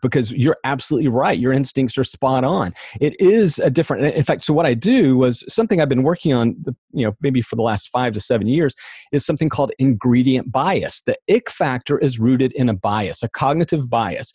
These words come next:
Based on our cultural upbringing, society acceptance, societal acceptance, we say, "Okay, you know what? In our country, we don't eat dogs." But if you go to certain parts of Asia, a dog is like a chicken, right? Uh, you and I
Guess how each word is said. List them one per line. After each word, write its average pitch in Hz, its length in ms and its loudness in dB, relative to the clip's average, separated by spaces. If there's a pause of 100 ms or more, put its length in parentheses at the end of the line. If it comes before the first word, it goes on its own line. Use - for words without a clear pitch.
(380)
Based 185 280 0
on 214 140 4
our 151 480 0
cultural 147 600 0
upbringing, 131 720 2
society 135 680 0
acceptance, 131 640 -2
societal 123 400 0
acceptance, 131 460 0 (360)
we 190 320 2
say, 160 320 2
"Okay, 147 420 0
you 151 100 0
know 143 140 4
what? 165 140 2
In 131 80 0
our 160 120 2
country, 147 480 0
we 139 200 0
don't 123 200 0
eat 127 200 -2
dogs." 143 580 -2
But 143 140 2
if 127 100 -2
you 127 80 2
go 143 260 4
to - 160 -6
certain 127 280 0
parts 131 240 -2
of 120 100 -2
Asia, 151 400 2
a 131 80 0
dog 120 300 0
is 110 100 -2
like 107 140 -4
a 117 60 -4
chicken, 85 500 -8 (120)
right? 151 280 0 (100)
Uh, 135 140 -6
you 196 160 2
and 180 80 2
I 185 220 2